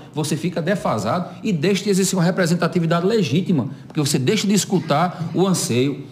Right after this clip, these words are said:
Então, João de Deus, com essa sensibilidade que Deus deu a ele, essa extrema capacidade de entender isso, levou isso pro Conselho Federal e o presidente Beto Simonetti elogia ele. E não é missa de corpo presente, não. É bom a gente poder elogiar a capacidade das pessoas que trabalham conosco pelo que elas são.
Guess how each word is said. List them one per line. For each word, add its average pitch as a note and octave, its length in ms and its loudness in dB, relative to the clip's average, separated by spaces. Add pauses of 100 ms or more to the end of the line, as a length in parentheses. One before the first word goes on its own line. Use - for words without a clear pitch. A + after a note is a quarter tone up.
(100)
Então, D3+ 380 -2
João C#3 240 0
de G3+ 80 2
Deus, E3 240 0
com E3 180 -2
essa D3 200 0
sensibilidade C3+ 640 -2
que C3 80 -4
Deus B2+ 240 0
deu B2+ 180 0
a G#2+ 80 0
ele, C#3 340 -2 (120)
essa C3 180 -4
extrema D#3+ 320 -2
capacidade C#3 540 -2
de C3 80 0
entender A#2+ 320 2
isso, E3 300 2 (300)
levou F3 360 2
isso - 80 0
pro F3+ 100 -4
Conselho E3 320 -2
Federal D#3+ 540 0
e A3+ 60 0
o - 20 -4
presidente F#3 400 0
Beto G3 180 0
Simonetti F#3 400 2
elogia G3 380 2
ele. F#3+ 240 0 (240)
E F#3+ 120 2
não A3+ 320 2
é F#4+ 60 0
missa B3 260 2
de G3 60 4
corpo E3 220 2
presente, B2+ 420 2
não. F2 200 -2
É F3+ 120 0
bom F3+ 180 2
a G4+ 60 0
gente A3+ 160 0
poder C#3 580 0
elogiar C3 360 0
a - 20 -8
capacidade A#2+ 480 -2
das A#2+ 140 -2
pessoas A#2+ 320 -4
que - 100 -12
trabalham A2+ 340 -2
conosco A#2 300 -2
pelo B3 160 -2
que - 80 -6
elas E4 180 -2
são. C#3 280 0